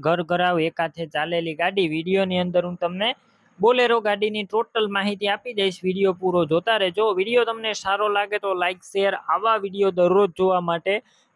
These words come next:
YouTube ચેનલ સબસ્ક્રાઇબ કરો, Facebook પેજ ફોલો કરો. Bolero ગાડી છે મહિન્દ્રા કંપનીની,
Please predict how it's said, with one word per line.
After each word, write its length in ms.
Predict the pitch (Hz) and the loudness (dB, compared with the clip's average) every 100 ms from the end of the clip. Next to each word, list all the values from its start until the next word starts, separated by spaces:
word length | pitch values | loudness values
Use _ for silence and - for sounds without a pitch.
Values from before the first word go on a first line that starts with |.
| 156 | 2
YouTube 340 | 208 233 277 240 254 | 2 2 0 0 -2
ચેનલ 240 | 247 247 233 | 2 0 2
સબસ્ક્રાઇબ 520 | 220 202 - 214 220 - | -2 -2 0 0 0 -2
કરો, 160 | 214 208 - | 0 0 -2
Facebook 360 | 180 - 190 - | -6 -4 -8 -2
પેજ 160 | 185 170 - | -2 -2 -4
ફોલો 260 | 175 180 175 190 | 2 4 4 2
કરો. 160 | 208 226 _ _ _ _ _ _ _ _ _ _ - | 2 0 _ _ _ _ _ _ _ _ _ _ -2
Bolero 340 | 170 202 202 196 196 180 | 2 4 4 4 2 0
ગાડી 300 | 175 202 202 | -2 -2 -2
છે 100 | 196 175 165 | -2 -2 -2
મહિન્દ્રા 420 | 190 208 196 180 | -2 0 0 0
કંપનીની, 760 | 180 202 - 208 190 190 196 | -4 -8 -14 -10 -8 -8 -10